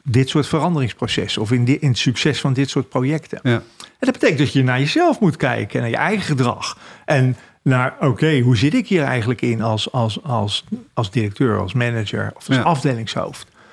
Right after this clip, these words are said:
Speaker 2: En is
Speaker 1: Hoe
Speaker 2: die behoefte aan zelfreflectie, eh,
Speaker 1: <laughs>
Speaker 2: dan, eh, in het, eh, eh, op, op managementniveau, eh, urgenter dan op de werkvloer?
Speaker 1: Nee.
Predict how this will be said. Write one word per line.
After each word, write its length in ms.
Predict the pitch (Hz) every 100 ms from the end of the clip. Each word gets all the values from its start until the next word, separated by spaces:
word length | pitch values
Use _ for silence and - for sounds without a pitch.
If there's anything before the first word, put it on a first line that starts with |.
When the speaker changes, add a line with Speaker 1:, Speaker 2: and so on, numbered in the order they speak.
| -
Speaker 2:
En 100 | 110
is 100 | 117
Speaker 1:
Hoe 80 | 135
Speaker 2:
die 120 | 135
behoefte 380 | 127 135 135 139
aan 140 | 123
zelfreflectie, 960 | 123 127 120 117 - 127 - - 120 123
eh, 120 | 123 117
Speaker 1:
<laughs> 60 |
Speaker 2:
dan, 220 | 127 123 131
eh, 300 | 202 131 147
in 160 | 135
het, 200 | 127 147
eh, 1120 | 139 127 117 - - - - 165 131 123 120 123
eh, 120 | 117
op, 220 | 139 -
op 140 | 135 123
managementniveau, 1040 | 156 156 131 135 139 135 135 139 131 127
eh, 440 | 127 123 123 123 117 117 _ -
urgenter 600 | 123 117 156 175 151 139
dan 180 | 139 135
op 140 | 135
de 60 | 127
werkvloer? 520 | 175 151 160 190 240 -
Speaker 1:
Nee. 500 | 139 127 113 123